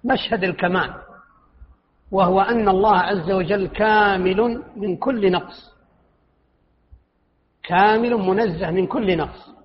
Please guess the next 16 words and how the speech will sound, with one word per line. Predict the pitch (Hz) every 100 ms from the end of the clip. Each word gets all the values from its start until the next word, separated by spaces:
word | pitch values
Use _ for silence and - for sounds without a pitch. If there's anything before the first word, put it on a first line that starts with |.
| _ _ _ _ -
والنفوس | 226 240 233 226 196
جبلت | 247 285 240 220 -
على | 202 226
محبة | 220 254 302 202
الكلا-، | 226 - 208 220 254 202
الكمال | 180 196 208 254 220
لو | 220 262 240
لم | 226 214
تنل | - 240 214
منه | 190 202 175
شيئا. | - 180 139 120 - _ _ _ _ _ _ _ _ _ -
فلو | 190 226
رأيت | 208 196 240 -
رجلا | 202 226 196 185 180
كريما | 160 175 180 202 175 151 139
شجاعا، | - 165 156 196 180 160 156 139